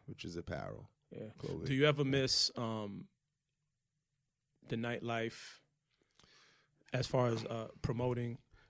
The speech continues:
Speaker 1: Not on that level.
Speaker 2: Not on that
Speaker 1: Not
Speaker 2: level.
Speaker 1: on that level. Because, you know, for me, it was really about, you know, it was the business of the nightlife. It was
Speaker 2: Mm-hmm.
Speaker 1: entertaining. It was entertainment. It was, um, you know, again, built,
Speaker 2: Yeah.
Speaker 1: building this community. I built a community way bigger than the community that I built,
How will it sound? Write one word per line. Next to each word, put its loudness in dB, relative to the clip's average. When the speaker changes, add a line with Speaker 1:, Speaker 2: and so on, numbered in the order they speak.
Speaker 1:
Not 4
on 4
that 6
level. 2
Speaker 2:
Not 2
on 2
that 0
Speaker 1:
Not 4
Speaker 2:
level. 10
Speaker 1:
on 6
that 2
level. -4
Because, 8
you 2
know, 0
for -6
me, 2
it 2
was 0
really 2
about, 0
you -4
know, -2
it -2
was -4
the 2
business 8
of 0
the -4
nightlife. -4
It -2
was -2
Speaker 2:
Mm-hmm. -4
Speaker 1:
entertaining. -2
It -4
was -4
entertainment. -6
It -6
was, -8
um, -10
you 6
know, 4
again, 4
built, 4
Speaker 2:
Yeah. -6
Speaker 1:
building 10
this 0
community. 2
I 6
built 2
a -4
community -4
way 6
bigger -4
than -8
the -10
community -6
that -6
I -4
built, -6